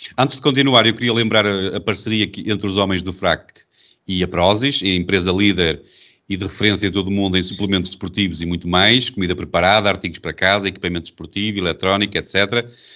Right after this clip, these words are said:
Temos um desconto de dez por cento para vos oferecer. Usem o código Homens do Fraco durante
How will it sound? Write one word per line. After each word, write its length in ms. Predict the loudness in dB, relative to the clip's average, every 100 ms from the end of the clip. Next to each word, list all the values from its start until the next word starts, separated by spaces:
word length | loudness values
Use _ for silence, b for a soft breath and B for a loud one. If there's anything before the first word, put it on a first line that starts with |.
| B
Temos 220 | -2 0 2
um 80 |
desconto 320 | 0 2 0 2
de 40 |
dez 160 | 2 2
por 100 | 0
cento 300 | -2 -2 -2
para 140 | -2
vos 140 | -2 -2
oferecer. 580 | -2 0 4 4 4 0
Usem 320 | -4 2 2
o 60 | 2
código 440 | 2 2 0 -2 0
Homens 300 | 0 0 -2
do 80 |
Fraco 360 | -2 2 2 0
durante 600 | -2 -2 -2 -8 -6 -6